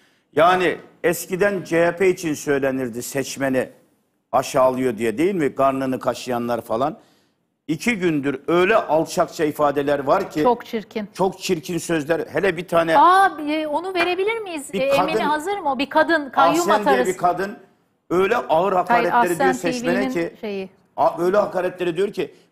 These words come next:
Speaker 1: bu İstanbul seçmenine yazıklar olsun diyor. Yazıklar olsun diyor. Nasıl seçtiler bu Ekrem İmamoğlu'nu? Bunlar her şeyi hak ediyor diyor.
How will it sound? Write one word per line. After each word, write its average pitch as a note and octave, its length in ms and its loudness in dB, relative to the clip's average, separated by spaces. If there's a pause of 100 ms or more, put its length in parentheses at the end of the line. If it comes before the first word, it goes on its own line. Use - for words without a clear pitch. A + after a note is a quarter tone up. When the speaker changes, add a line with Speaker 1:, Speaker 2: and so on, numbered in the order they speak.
(100)
Speaker 1:
bu F#3 120 -2
İstanbul G#3 500 -2
seçmenine F#3 560 -4
yazıklar F3+ 540 0
olsun C#3+ 420 -2
diyor. G2+ 180 -8 (440)
Yazıklar G3+ 520 2
olsun D#3+ 420 -4
diyor. A2 180 -6 (280)
Nasıl A3 240 0
seçtiler F#3+ 580 0
bu F3+ 120 4
Ekrem E3+ 320 -2
İmamoğlu'nu? D3 680 -2 (280)
Bunlar A3 280 2
her A#3 120 2
şeyi A3 220 0
hak G3 220 0
ediyor F3+ 420 0
diyor. C3 180 -2